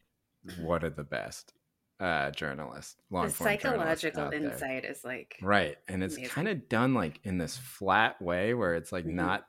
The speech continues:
Speaker 1: that, like, if I wrote about
Speaker 2: Sneaks
Speaker 1: it, I
Speaker 2: up
Speaker 1: would
Speaker 2: on you.
Speaker 1: endlessly just write about myself, you know, and, like, do these, like, complete, like, dervishes of dumb neurosis, and then in the end,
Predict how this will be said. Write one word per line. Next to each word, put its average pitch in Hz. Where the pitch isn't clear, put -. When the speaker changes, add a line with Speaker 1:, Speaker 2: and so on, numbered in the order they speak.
Speaker 1:
that, 90
like, 95
if 95
I 104
wrote 123
about 117
Speaker 2:
Sneaks 107
Speaker 1:
it, -
I -
Speaker 2:
up 95
Speaker 1:
would 92
Speaker 2:
on 135
you. 135
Speaker 1:
endlessly 127
just 95
write 92
about 87
myself, 87
you 117
know, 104
and, 85
like, 85
do 92
these, 90
like, 80
complete, 104
like, 87
dervishes 92
of 78
dumb 87
neurosis, 85
and 90
then 87
in 85
the 82
end, 87